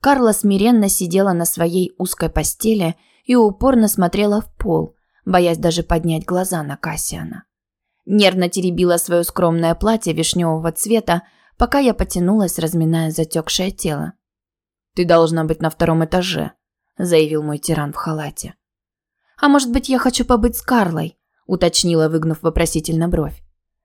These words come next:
«Тогда я выделю для твоей помощницы комнату на втором этаже». Я стиснула зубы от негодования.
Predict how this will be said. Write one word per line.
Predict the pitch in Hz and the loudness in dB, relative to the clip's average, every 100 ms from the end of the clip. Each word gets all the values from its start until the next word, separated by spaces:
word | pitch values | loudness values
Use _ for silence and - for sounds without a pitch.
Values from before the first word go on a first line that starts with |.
| _ _ - | _ _ 0
«Тогда | 185 180 | 2 6
я | 180 175 | 6 6
выделю | 180 175 170 | 4 2 2
для | 170 170 | 2 0
твоей | 175 175 170 | 2 0 0
помощницы | - 170 202 233 170 156 - | 0 2 0 0 -4 -4 -6
комнату | - 208 214 151 - | -2 2 2 2 -2
на | 156 | -4
втором | - 170 175 185 | -2 2 4 2
этаже». | 180 185 165 147 147 _ _ _ _ _ _ _ _ _ - | 2 0 0 -4 -6 _ _ _ _ _ _ _ _ _ 0
Я | 220 233 | 2 2
стиснула | 226 220 214 208 208 | 0 -4 0 2 2
зубы | 220 190 156 | 2 0 0
от | - 156 - | -6 -8 -6
негодования. | 156 156 165 160 156 156 151 - | -4 -2 -2 -2 -4 -6 -6 -10